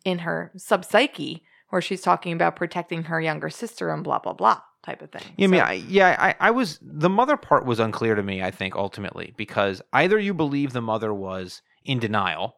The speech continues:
Speaker 2: right? She knew something was going on, but she was in denial. Or you have to believe that she really didn't actually realize something was going on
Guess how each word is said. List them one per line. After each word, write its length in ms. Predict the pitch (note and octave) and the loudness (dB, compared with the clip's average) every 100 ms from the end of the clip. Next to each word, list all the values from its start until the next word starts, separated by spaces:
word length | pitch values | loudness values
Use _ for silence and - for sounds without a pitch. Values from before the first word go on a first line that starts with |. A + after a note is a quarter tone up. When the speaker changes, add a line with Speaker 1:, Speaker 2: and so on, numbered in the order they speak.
| _ _ _ - | _ _ _ 2
Speaker 2:
right? 260 | A2 A#2+ | 2 2
She 160 | - D3 | 0 2
knew 120 | D#3+ | 2
something 200 | E3+ D#3 | 2 2
was 100 | C3 | 2
going 180 | D3 B2 | 0 0
on, 100 | A#2 | -2
but 100 | G#2 | -4
she 80 | - | -6
was 120 | G#2+ | -6
in 140 | B2 G#2 | -6 -6
denial. 560 | G2 G#2+ G2+ E2+ D#2+ - - - - | 0 2 2 0 -6 -10 -20 -6 4
Or 180 | D#3+ F#3+ | 6 6
you 180 | E3+ | 6
have 200 | C#3+ D3 - | 4 2 2
to 80 | |
believe 280 | C3 C3 C3 | 0 0 0
that 100 | A2+ | -2
she 200 | - D#3 | -2 0
really 420 | D#3 D3 E3 E3 | 4 6 6 4
didn't 680 | C3 - D#3 D3 B2 F#2 - _ _ _ _ - | -2 0 2 2 0 -4 -10 _ _ _ _ 0
actually 640 | A2+ - - - B2+ A2+ G#2 | 0 0 -2 2 2 2 0
realize 420 | G#2 G#2+ G2 F#2+ | 0 2 0 -2
something 280 | G2 F#2+ F#2 | -6 -6 -10
was 100 | F2 | -6
going 300 | G2 F#2+ G2 | -6 -4 -4
on 320 | F#2+ F2 | -4 -6